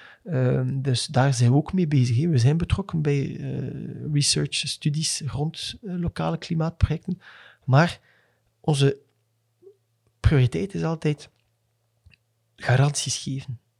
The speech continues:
credibiliteit brengen. Iemand die met ons wil compenseren, wil zeker zijn dat, dat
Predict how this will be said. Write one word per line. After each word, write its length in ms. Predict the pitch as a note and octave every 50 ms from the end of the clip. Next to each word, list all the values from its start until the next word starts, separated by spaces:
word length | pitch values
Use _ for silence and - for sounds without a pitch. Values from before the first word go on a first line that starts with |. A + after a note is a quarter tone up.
| _ _ -
credibiliteit 720 | - - C#3+ C3+ C#3 B2 C3 B2 A#2 - C#3 C#3 C#3 C3+
brengen. 320 | C3 B2+ B2 C3 C#3 C3+ - _ - - - - _ _
Iemand 360 | _ E3+ D3 D3 D3 C#3+ C#3+
die 80 | - C3+
met 140 | B2+ B2 B2
ons 180 | D3 F3+ E3+
wil 140 | - E3+ D3+
compenseren, 560 | - - D3 - C3+ B2 - - E3+ D3+ D#3
wil 180 | C#3 C3+ C3 B2+
zeker 360 | A#2 G#2+ D#3+ F3 E3+ - D#3+
zijn 300 | C#3+ C#3+ D3 D#3 E3 D#3+ _
dat, 200 | E3 D3+ C#3 -
dat 180 | C#3+ C#3 -